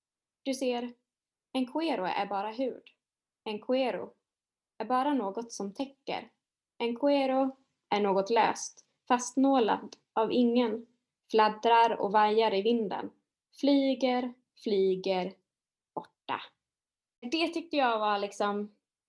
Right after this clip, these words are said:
i vissa dikter så tycker jag verkligen att, eh, det så här bränner till. Alltså här tycker jag att hon fångar just det här, eh, hur jävla hopplöst det kan vara att vara tjej i ett patriarkat.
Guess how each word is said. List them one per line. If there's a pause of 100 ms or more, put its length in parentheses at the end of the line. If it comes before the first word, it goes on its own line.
i
vissa
dikter
så
tycker
jag
verkligen
att,
eh,
det
så
här
bränner
till. (800)
Alltså
här
tycker
jag
att (120)
hon
fångar
just
det
här,
eh, (580)
hur
jävla
hopplöst
det
kan
vara
att
vara
tjej
i
ett
patriarkat.